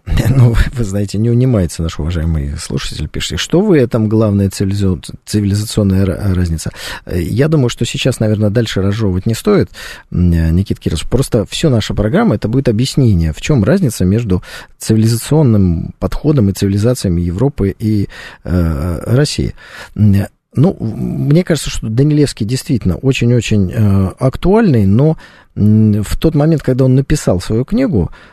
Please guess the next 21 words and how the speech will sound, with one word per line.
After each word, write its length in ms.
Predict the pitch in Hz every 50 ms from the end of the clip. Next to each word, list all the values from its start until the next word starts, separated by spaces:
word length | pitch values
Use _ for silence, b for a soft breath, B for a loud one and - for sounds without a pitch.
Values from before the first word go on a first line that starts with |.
| B B _ _
она 280 | 107 110 110 139 190
вызвала 680 | 190 160 175 190 175 185 175 160 156 151 135 123 76 80
серьёзные 600 | - - - 107 107 113 160 180 156 143 147 147
споры. 480 | - - - - 123 85 - - 82 - - _ _ _ -
И, 340 | 113 123 123 117 110 - b b b b b b _
э, 100 | - 76
если 680 | 76 87 95 92 87 87 82 82 101 120 131 - 139
ошибаюсь, 400 | 135 - - 139 131 139 117 -
вы 60 | 127
меня 120 | 127 127 123
поправьте, 480 | - 135 135 190 233 247 - - -
что, 260 | - - - - 107 98
в 160 | 92 107 135
общем, 260 | 151 - - 139 127
Данилевский 580 | 131 139 143 143 170 220 240 226 - - 120 92
внёс 340 | 98 117 151 170 160 - b b b b b b b _ _
один 260 | - 113 127 156 160
из 80 | 139 -
ключевых 520 | - - 160 156 - - 185 156 117 107
вкладов 560 | - - - 135 151 - 202 175 120 - - -
в 520 | - - 95 90 92 113 120 117 110 90